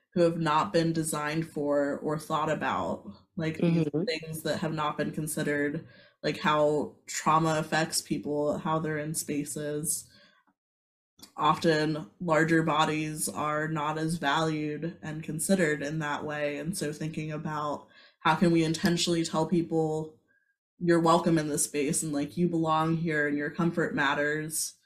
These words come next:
Speaker 1: and you are not the problem." I think that's one of my, <laughs> my big things. Like, people,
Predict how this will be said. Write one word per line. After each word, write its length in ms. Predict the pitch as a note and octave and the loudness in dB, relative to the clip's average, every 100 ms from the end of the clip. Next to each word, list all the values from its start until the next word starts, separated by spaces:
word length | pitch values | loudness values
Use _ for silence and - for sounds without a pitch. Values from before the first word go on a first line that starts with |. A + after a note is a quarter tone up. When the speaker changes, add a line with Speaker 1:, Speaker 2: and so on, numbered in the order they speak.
| _ _ - | _ _ 0
Speaker 1:
and 140 | E3+ | 4
you 160 | F3+ G3+ | 8 8
are 60 | F#3+ | 8
not 260 | E3+ F3 | 6 4
the 60 | E3 | 0
problem." 640 | F#3+ C#3 C#3 - E3+ G3 - | 2 2 0 -6 -2 -2 6
I 100 | G3 | 6
think 200 | F3+ F3 | 6 4
that's 220 | E3 E3 | 2 4
one 120 | E3+ | 4
of 180 | D#3+ D#3+ | 4 2
my, 280 | E3 D#3+ G3+ G#3 - | 4 6 6 4 2
<laughs> 240 | - - - | -8 0 6
my 180 | F#3+ | 8
big 300 | F#3+ G3 G3 | 8 6 6
things. 540 | G3 G3+ F3+ D#3+ E3+ F3 | 6 4 4 0 -2 -2
Like, 300 | E3+ E3 - | -2 -2 2
people, 800 | G#3+ G3 F#3+ F#3 F3+ F3+ A3 | 4 4 2 0 0 0 0